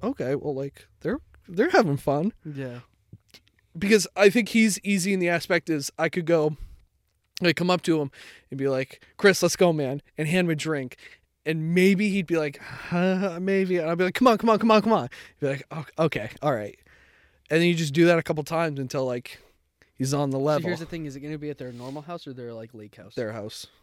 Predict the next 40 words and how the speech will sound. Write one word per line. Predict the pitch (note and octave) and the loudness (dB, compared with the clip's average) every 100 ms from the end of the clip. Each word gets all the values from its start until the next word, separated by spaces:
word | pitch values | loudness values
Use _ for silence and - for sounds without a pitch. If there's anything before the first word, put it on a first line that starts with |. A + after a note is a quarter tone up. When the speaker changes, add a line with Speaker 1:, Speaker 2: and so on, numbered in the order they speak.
| _ | _
Speaker 1:
I | - | -18
think. | - - - _ _ _ _ _ - | -18 -18 -20 _ _ _ _ _ -8
Speaker 2:
If | |
Speaker 1:
Which | D#3+ F#3 | -6 -4
Speaker 2:
it's | C#3 | -6
Speaker 1:
is | |
Speaker 2:
lake | C#3 | -8
Speaker 1:
fu- | D3 | -12
Speaker 2:
house, | A#2 - | -14 -16
that | A2+ | -18
could | A#2+ | -18
be | G2+ | -18
a | |
lot | G2 F#2+ | -20 -20
of | - | -20
fun. | F#2 - _ - | -20 -20 _ -6
Speaker 1:
No, | F3 F3+ G#3 F3 C3 | 2 6 6 6 0
because | C3+ F3+ E3+ | 0 0 2
there's | E3+ F#3 | 0 -2
no | F3+ | -2
yard. | C#3 C3 C3 F2+ D2 - _ - | -2 -2 -4 -6 -12 -20 _ -14
There's | B2+ | -6
not | F3 | -4
Speaker 2:
Oh. | E3 | 0
Speaker 1:
really | E3+ | 0
a | D3 | 0
good | C#3 | -4
yard. | B2 B2+ A2 B2 - _ _ _ _ _ _ _ _ _ _ _ - | -2 -4 -4 -10 -20 _ _ _ _ _ _ _ _ _ _ _ -18
Their | A#2 E3+ F#3+ G#3 | -2 4 6 6
house | G3+ F#3+ E3+ | 4 0 0
is | C#3 | -4
nice | D3 D3 F#3 G3+ - - _ _ _ _ _ _ _ - | -2 0 0 -2 -6 -12 _ _ _ _ _ _ _ 0
in | E3+ E3 E3 | 2 2 0
the | C#3+ D#3 | 0 2
aspect | E3 - E3+ D#3+ | 2 0 -6 -6
of | C#3 | -4
the | |
yard | C3 D3 C3+ | -2 -2 -2
because | B2+ B2 B2 | -6 -8 -8
it's | - | -12